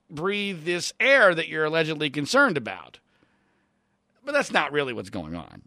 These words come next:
They don't give a damn about what air they're breathing. They care about covering their own asses.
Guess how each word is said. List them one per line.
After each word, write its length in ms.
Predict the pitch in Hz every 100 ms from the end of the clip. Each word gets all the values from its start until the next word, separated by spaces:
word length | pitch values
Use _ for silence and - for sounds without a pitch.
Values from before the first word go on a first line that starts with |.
| _ -
They 120 | 220
don't 120 | 185
give 140 | 143
a 40 | 120
damn 280 | 123 123 117
about 180 | 107
what 140 | 107 101
air 440 | 131 117 92 92 _
they're 160 | - 107
breathing. 580 | 92 87 65 62 82 110 _ _ _ _ _ -
They 100 | 196
care 260 | 214 214
about 440 | 196 170 156 151 - _ _
covering 380 | 190 190 165 160
their 140 | 147
own 160 | 135 135
asses. 800 | 160 156 - 78 50 - -